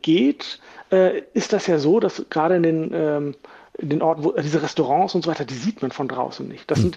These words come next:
Speaker 1: man geht durch Straßen und links und rechts sind irgendwie drei Meter hohe Mauern und ü-, oben noch Stacheldraht, äh, oft dabei. Und wenn man dann, man, man muss also vorher wissen, wo ist das Restaurant, wo ist das Café, wo ich hin möchte.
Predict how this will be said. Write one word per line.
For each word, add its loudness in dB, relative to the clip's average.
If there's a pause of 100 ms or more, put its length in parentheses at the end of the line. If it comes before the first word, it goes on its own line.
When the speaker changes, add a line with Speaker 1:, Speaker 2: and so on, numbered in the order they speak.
(160)
Speaker 1:
man 4
geht 2
durch 2
Straßen 2
und 2
links 2
und 4
rechts -2
sind 4
irgendwie 4 (100)
drei 4
Meter 4
hohe 6
Mauern 4 (480)
und 4
ü-, 2
oben 4
noch 2
Stacheldraht, 2
äh, 2
oft 0
dabei. 4
Und 2
wenn 4
man 4
dann, 2
man, 0
man 2
muss 2
also 2
vorher 2
wissen, 2
wo 4
ist -2
das -4
Restaurant, 2
wo 4
ist -6
das -6
Café, 0
wo -2
ich -6
hin -2
möchte. -2